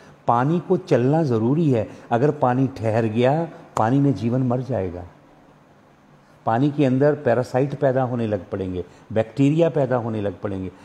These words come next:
आपको मालूम, जो लोग स्विमिंग पूल, स्विमिंग पूल बनाते हैं,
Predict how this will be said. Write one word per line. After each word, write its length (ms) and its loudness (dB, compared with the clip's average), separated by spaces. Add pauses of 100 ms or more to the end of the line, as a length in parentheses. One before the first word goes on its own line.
(180)
आपको 200 0
मालूम, 280 0
जो 80 0
लोग 160 0
स्विमिंग 440 0
पूल, 240 0 (140)
स्विमिंग 720 0
पूल 240 0
बनाते 460 -2
हैं, 140 -10